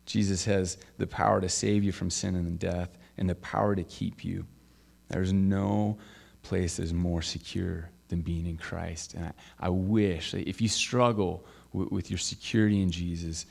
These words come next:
go read Romans chapter eight, verses thirty-one through thirty-nine. I don't have time to do it right now,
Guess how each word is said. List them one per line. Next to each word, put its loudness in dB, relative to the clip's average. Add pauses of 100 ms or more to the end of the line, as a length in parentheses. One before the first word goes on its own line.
(420)
go -6
read 4
Romans 4
chapter -6
eight, -6
verses -2
thirty-one 0
through -6
thirty-nine. -4
I -4
don't -2
have -6
time -2
to 0
do -4
it -6
right -8
now, -4